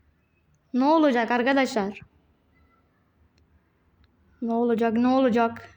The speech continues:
Evet hala bekliyorlar. Bakalım.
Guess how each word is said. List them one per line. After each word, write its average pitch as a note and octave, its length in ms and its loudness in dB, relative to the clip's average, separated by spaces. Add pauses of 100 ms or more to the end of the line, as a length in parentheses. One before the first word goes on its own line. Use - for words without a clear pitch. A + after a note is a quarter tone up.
(1400)
Evet A3+ 280 -12
hala B3+ 380 2
bekliyorlar. B3 680 2 (2500)
Bakalım. G#3+ 460 -4